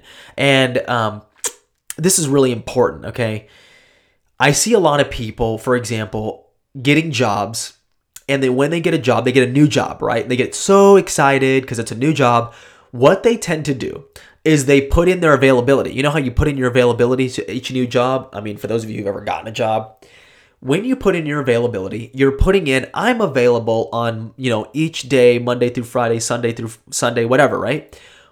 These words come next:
What I see a lot of people do is I see people actually literally say,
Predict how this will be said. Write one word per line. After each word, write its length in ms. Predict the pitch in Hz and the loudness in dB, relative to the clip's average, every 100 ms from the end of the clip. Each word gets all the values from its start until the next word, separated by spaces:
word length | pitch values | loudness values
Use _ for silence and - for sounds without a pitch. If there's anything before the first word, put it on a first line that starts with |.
| _ _ | _ _
What 200 | 127 147 | 2 2
I 120 | 233 | 4
see 180 | 262 - | 0 0
a 60 | 196 | 0
lot 100 | 180 | -2
of 60 | |
people 160 | 160 143 | -4 -2
do 240 | 135 127 - | 0 -2 0
is 120 | 135 | 0
I 120 | 131 | 0
see 280 | 127 - 196 | -2 -4 -6
people 420 | 208 202 175 165 - | -6 -6 -4 -4 -4
actually 500 | 127 156 - 160 131 | -4 -4 -4 -2 -2
literally 460 | 113 120 131 151 | -2 0 0 0
say, 480 | 131 - 117 127 151 | -2 0 0 0 -6